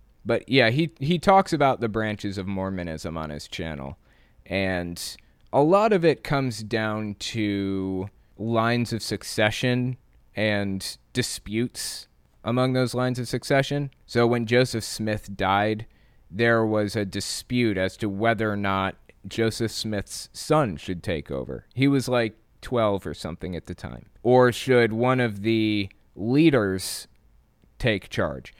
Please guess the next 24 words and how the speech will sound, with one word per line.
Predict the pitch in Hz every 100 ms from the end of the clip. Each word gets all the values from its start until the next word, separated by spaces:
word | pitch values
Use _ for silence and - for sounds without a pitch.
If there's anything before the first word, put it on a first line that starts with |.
| _ _ _ _ _
Or | - 123 117
one | 123 135 143
of | 120
the | 123
other | 202 226
people | - 101 110 110
actually | 107 - 123 117
had | 107 117 101 95 92 95 - _ _ _ _
a | 113 107 101
signed | - - - 123 123 131 117
letter | 101 120 151 110 107 131 _
from | _ - 131 131 123
Joseph | 127 123 - 113
Smith | - 147 160 123 -
saying, | - - 180 151 110 113 120 _ _
"Hey, | - 135 104 - 87 - _ _ _
I'm, | 98 120 131 131 -
he | 110 139
wanted | 139 143 151 127
me | 139 143
to | 135
be | 139 135
the | 135
leader." | 147 131 82